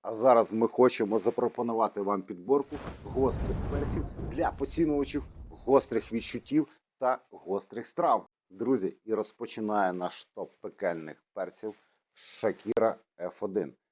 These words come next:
Це ранній гібрид гострого перцю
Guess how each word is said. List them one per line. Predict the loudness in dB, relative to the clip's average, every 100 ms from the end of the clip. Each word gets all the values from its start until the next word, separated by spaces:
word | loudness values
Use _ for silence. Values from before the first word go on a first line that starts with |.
| _
Це | -6 0
ранній | 2 2 0 -4
гібрид | -4 -4 -2 -2 -4 _ _ _ _ _
гострого | -4 -4 -4 -12 -8 -8
перцю | -4 -6 -6 -14 -18